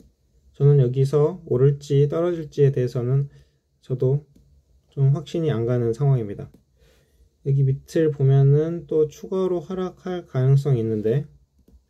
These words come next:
이 전의 상황을 보면은 여기서도 또 올랐었거든요. 그래서 에스엠은 이렇게 해서 앞으로 더 추이를 보기로 하고,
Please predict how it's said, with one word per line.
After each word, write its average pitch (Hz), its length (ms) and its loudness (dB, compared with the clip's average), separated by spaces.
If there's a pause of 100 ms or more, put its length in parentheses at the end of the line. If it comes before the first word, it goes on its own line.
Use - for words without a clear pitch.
(560)
이 135 140 -2
전의 151 760 4
상황을 170 440 -4
보면은 123 480 -2
여기서도 123 440 -2
또 120 80 -6
올랐었거든요. 107 800 -8 (680)
그래서 139 460 0
에스엠은 139 800 2
이렇게 120 400 -6
해서 139 400 -6 (140)
앞으로 123 360 -4
더 117 180 -8
추이를 151 420 0
보기로 123 320 -2
하고, 139 380 -4